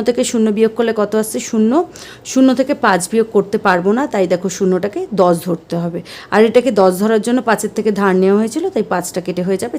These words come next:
চার। দেখো, দশ থেকে পাঁচ বিয়োগ করলে হয়ে যাচ্ছে পাঁচ, চার থেকে তিন বিয়োগ করলে এক, দশমিক দু ঘর আগে আছে, দু ঘর আগে তাই বসিয়ে দিলাম। তার মানে টাকা পড়ে আছে কত? তার মানে এক দশমিক পাঁচ শূন্য টাকা পড়ে আছে। এরপরে দেখো,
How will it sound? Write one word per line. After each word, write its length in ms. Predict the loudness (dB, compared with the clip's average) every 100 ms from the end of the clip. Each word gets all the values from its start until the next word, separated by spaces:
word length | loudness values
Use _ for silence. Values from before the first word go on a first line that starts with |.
| -8
চার। 220 | -8 -10 -14 -20 -20 -10
দেখো, 200 | -4 0 2 4
দশ 120 | 2 0
থেকে 160 | -2 0
পাঁচ 220 | 0 -2 0
বিয়োগ 220 | 0 0
করলে 200 | 0 -2
হয়ে 180 | 0 2
যাচ্ছে 220 | 0 -2 -6 -2
পাঁচ, 280 | 0 2 0 -4 -4
চার 200 | -4 -4 -6
থেকে 260 | -8 -2 -2 -2
তিন 160 | -4 -2
বিয়োগ 180 | -4 -6
করলে 200 | -8 -8 -10
এক, 140 | -14 -14 -18 -20 -20 -4
দশমিক 360 | 0 0 0 -2 2
দু 120 | 2
ঘর 180 | 2 2
আগে 200 | 2 2 -2
আছে, 180 | 0 -2
দু 120 | -2 -2
ঘর 200 | -2 -4
আগে 180 | -4
তাই 160 | -6 -8 -8
বসিয়ে 380 | -8 -8 -8 -10
দিলাম। 240 | -8 -10 -10 -14 -20 -20 -14 -2
তার 160 | 0
মানে 160 | 2 2 0 0
টাকা 300 | 0 2 -2
পড়ে 240 | 2 4 4
আছে 200 | 2 0 -2
কত? 220 | -2 0 0 0
তার 140 | -2 0
মানে 180 | 2 0 0
এক 160 | -2 -2
দশমিক 420 | -2 -2 0 0 0
পাঁচ 160 | -4 -6
শূন্য 280 | -4 -2 0 0 -2
টাকা 240 | -4 -4
পড়ে 260 | -6 -6 -6
আছে। 240 | -8 -10 -12 -16 -20 _ _ _ _ _ _ _ _ _ _ _ _ _ _ -8
এরপরে 340 | -6 0 0
দেখো, 300 | 2 -2 -2